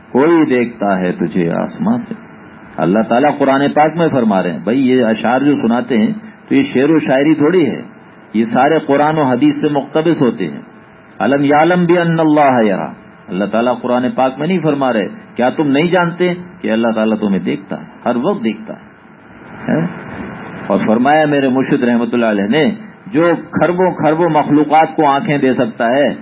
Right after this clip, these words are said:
بینا کر سکتا ہے، وہ خود کیا نابینا ہوگا؟ وہ کیا نہیں دیکھتا ہوگا؟ ہاں، یہ ہے، الم یعلم بان اللہ یرا۔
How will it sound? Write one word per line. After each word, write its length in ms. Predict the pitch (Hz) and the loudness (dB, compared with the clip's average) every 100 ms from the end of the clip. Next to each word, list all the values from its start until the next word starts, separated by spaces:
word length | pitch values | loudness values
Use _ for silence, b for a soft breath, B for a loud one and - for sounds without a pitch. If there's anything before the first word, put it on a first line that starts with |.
| - - | -14 -4
بینا 320 | 104 135 147 | 0 2 0
کر 180 | 131 131 | 0 -2
سکتا 460 | 131 120 - 117 | -4 -6 -2 0
ہے، 220 | 123 151 104 - - | 2 0 -2 -8 -4
وہ 80 | 110 | -2
خود 220 | 123 120 | 0 0
کیا 140 | 123 | 0
نابینا 400 | 120 107 110 143 | 2 2 0 0
ہوگا؟ 280 | 127 95 78 - - - - - - - | 0 -2 -4 -14 -20 -20 -20 -20 -18 -14
وہ 60 | 95 | -6
کیا 140 | 101 | -2
نہیں 180 | 101 123 | 2 2
دیکھتا 340 | 127 117 - | 2 0 -2
ہوگا؟ 300 | 90 80 - - - - - - - - - - - - - - | -4 -4 -8 -14 -18 -20 -20 -20 -20 -20 -16 -14 -12 -12 -12 -4
ہاں، 520 | - 92 214 - - - - - - - | -2 0 0 -2 -6 -12 -14 -16 -6 0
یہ 160 | 110 | 2
ہے، 160 | 95 76 71 | 2 -2 -6
الم 240 | - 110 95 | -4 -2 0
یعلم 400 | 95 98 101 95 | 0 0 0 -2
بان 340 | 85 90 87 | -4 -6 -6
اللہ 400 | 80 82 95 82 | -6 -4 -4 -4
یرا۔ 400 | 76 67 50 - | -8 -10 -14 -18